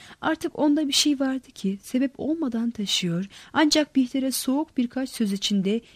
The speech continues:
içinin alabileceğinden fazlasını boşalttıktan sonra dinmeye ulaşabiliyordu. Artık küçük küçük çekişmeler birbiri ardından geliyordu. Bihter'in masum bir sözü kötüye yorumlanıyor, pek dostça bir söyleşme arasında bir görünüşünü taşırtacak bir karşı çıkma yapılıyor,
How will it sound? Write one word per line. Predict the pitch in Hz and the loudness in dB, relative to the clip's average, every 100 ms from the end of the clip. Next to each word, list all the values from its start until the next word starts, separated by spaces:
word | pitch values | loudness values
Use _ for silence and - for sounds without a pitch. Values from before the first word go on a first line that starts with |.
| - | -4
içinin | 254 294 294 | 2 4 4
alabileceğinden | 262 269 254 262 262 254 254 277 | 4 2 4 2 2 4 2 2
fazlasını | 269 226 214 - 233 | -2 -2 -2 -2 -2
boşalttıktan | 208 214 208 - - 240 | -2 -2 -4 -8 -6 -4
sonra | 254 - 202 202 214 - | -4 -2 -2 -2 -4 -4
dinmeye | 190 180 175 | -2 0 -4
ulaşabiliyordu. | 165 165 - 175 170 - 180 - - _ _ _ - - - - | -6 -10 -10 -12 -10 -12 -12 -16 -20 _ _ _ -20 -20 -20 -2
Artık | - 320 - - | 2 2 -2 -10
küçük | - 330 - | -6 -8 -6
küçük | 277 277 | -6 -4
çekişmeler | - 247 247 - 240 240 254 | -2 2 2 6 6 4 2
birbiri | 226 202 233 | 2 2 2
ardından | 202 202 185 180 175 | 2 0 -2 -2 -2
geliyordu. | 165 160 160 156 156 170 - - - 202 | -4 -6 -6 -6 -8 -12 -12 -20 -8 -6
Bihter'in | 190 202 202 | 2 4 6
masum | 190 190 196 269 233 | 4 4 0 2 2
bir | 202 | 0
sözü | - 185 208 | -2 -2 -2
kötüye | - 208 226 226 | -4 -4 0 0
yorumlanıyor, | 208 185 180 165 165 196 - - - | 0 -2 -4 -4 -2 -4 -6 -14 -8
pek | - 320 - | -4 -2 0
dostça | 269 - 254 220 | 0 2 2 2
bir | |
söyleşme | 233 - 202 202 - 226 | 2 2 2 2 0 0
arasında | 202 190 - 196 196 196 | 0 -2 -2 -2 -2 -2
bir | 269 | -2
görünüşünü | 247 226 220 220 233 226 | 0 0 0 0 0 -2
taşırtacak | 214 202 220 - 214 240 - | -2 -6 -6 -6 -4 -4 -4
bir | 233 | -6
karşı | 214 196 - | -4 -4 -4
çıkma | - - 175 | -8 -6 -6
yapılıyor, | 165 - 160 165 202 | -6 -6 -6 -4 -4